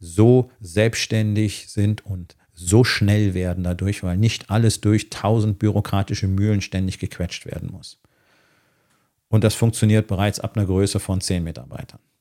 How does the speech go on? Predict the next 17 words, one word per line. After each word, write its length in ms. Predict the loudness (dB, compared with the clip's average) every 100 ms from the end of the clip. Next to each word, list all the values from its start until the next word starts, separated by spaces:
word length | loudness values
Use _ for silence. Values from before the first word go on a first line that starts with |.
| _ _ -6
Ja? 160 | -6 -8 -18 -10
Das 180 | -6 -2
Tempo 400 | 2 2 4 2
nimmt 320 | 4 2 0
rasant 460 | -2 0 2 2 2
zu, 140 | 2
die 100 | 0
Produktivität 800 | 0 0 0 0 -2 -2 -2 -2
nimmt 240 | -2 -2 -2
rasant 320 | -4 -2 -4
zu, 140 | -4
die 120 | -4 -2
anderen 260 | -2 0
Dinge 200 | 0 -2
nehmen 300 | 0 -2 -2
rasant 440 | -2 -4 -2 -4 -4
ab. 220 | -6